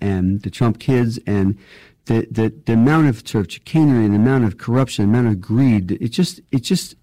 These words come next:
it's just reprehensible. And Roy, Roy learned how to master the media. He learned how to use people. He learned how to, as I said, to, to dodge and obfuscate and,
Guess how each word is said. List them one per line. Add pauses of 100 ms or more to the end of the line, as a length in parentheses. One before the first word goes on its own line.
it's
just
reprehensible.
And (640)
Roy, (360)
Roy
learned
how
to
master
the
media.
He
learned
how
to
use
people.
He
learned
how
to,
as
I
said,
to, (380)
to
dodge
and
obfuscate
and,